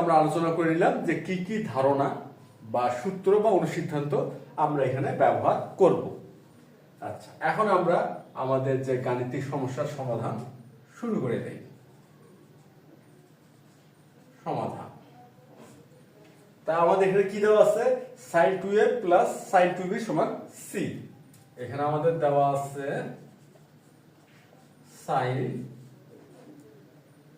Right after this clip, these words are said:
টু এ plus sin টু বি সমান সমান c, এটা দেওয়া আছে।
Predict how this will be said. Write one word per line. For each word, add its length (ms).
টু 80
এ 20
plus 380
sin 340
টু 100
বি 100
সমান 300
সমান 240
c, 20
এটা 200
দেওয়া 220
আছে। 180